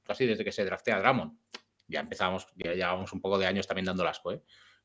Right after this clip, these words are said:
Pero al final estos años en los que Drummond ha sido el espejo o la figura de la franquicia,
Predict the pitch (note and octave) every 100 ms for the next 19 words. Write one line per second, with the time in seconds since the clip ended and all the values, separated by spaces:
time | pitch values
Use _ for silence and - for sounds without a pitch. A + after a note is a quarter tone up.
0 | - A2+ G#2+ G#2+ G#2 A2 A#2+ C3 D#3+ D3
1 | D3 A#2+ G#2 - A2 C3 C3 A#2+ - A#2
2 | A2 G#2 C3 B2 A#2 G#2+ G#2+ A2 G#2+ -
3 | A2 C#3 B2 B2 A#2 A#2 A2+ C3+ C3+ C#3
4 | -